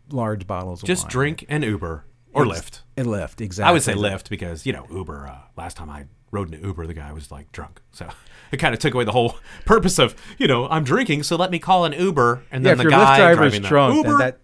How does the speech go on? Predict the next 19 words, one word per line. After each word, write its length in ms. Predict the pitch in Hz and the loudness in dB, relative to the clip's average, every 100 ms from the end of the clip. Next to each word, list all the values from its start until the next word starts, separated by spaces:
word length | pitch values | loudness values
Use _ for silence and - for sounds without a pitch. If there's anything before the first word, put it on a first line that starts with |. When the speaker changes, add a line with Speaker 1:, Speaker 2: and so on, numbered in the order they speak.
| _ | _
Speaker 1:
that's 220 | 160 170 | 0 0
a 40 | 160 | 2
problem. 420 | 139 139 - 135 | 2 2 0 0
Speaker 2:
he 80 | 131 | 4
was 100 | 92 | 4
Speaker 1:
That's 80 | |
a, 40 | - | 2
Speaker 2:
drunk. 220 | 101 90 | -4 -4
Speaker 1:
that's 200 | 104 - | -6 -6
a 100 | - - | -14 -10
huge 260 | 151 131 - | -6 -6 -4
problem. 420 | 131 117 120 120 - - - - | -2 -2 -2 -8 -14 -20 -20 -14
So 220 | - 180 | 4 8
it, 200 | 196 214 | 8 8
it, 160 | 240 233 160 | 4 0 -4
it, 260 | 180 175 175 | -4 -4 -8
it's, 220 | 180 - - | -8 -8 -8
it's 300 | 165 - - _ _ | -10 -10 -20 _ _
basically, 580 | 175 190 180 151 143 | -4 -4 -6 -4 -4